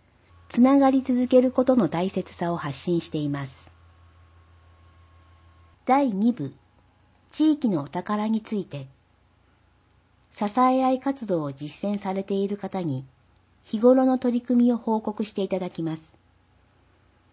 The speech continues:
参加申し込みについて。対象は、市内在住在勤の方、この事業に興味のある方です。申し込みは、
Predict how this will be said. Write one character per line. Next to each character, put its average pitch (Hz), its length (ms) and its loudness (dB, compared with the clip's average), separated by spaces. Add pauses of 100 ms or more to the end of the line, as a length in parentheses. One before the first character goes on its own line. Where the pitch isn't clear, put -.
(1000)
参 269 320 0
加 269 120 2
申 254 200 6
し - 120 -10
込 254 100 2
み 247 120 6
に 240 120 4
つ 240 140 -6
い 202 100 -4
て。 139 240 -8 (1000)
対 247 200 0
象 233 320 0
は、 220 220 -2 (440)
市 - 200 2
内 226 320 4
在 220 260 0
住 226 300 -2
在 214 240 -2
勤 214 220 -2
の 202 100 0
方、 170 400 -8 (1000)
こ 226 120 0
の 262 160 6
事 294 160 2
業 262 200 4
に 156 140 0
興 277 280 2
味 208 100 2
の 143 140 -4
あ 190 60 -4
る 196 120 -6
方 143 240 -10
で 139 140 -12
す。 - 200 -20 (1500)
申 247 220 2
し - 100 -12
込 240 140 0
み 240 160 6
は、 220 220 -4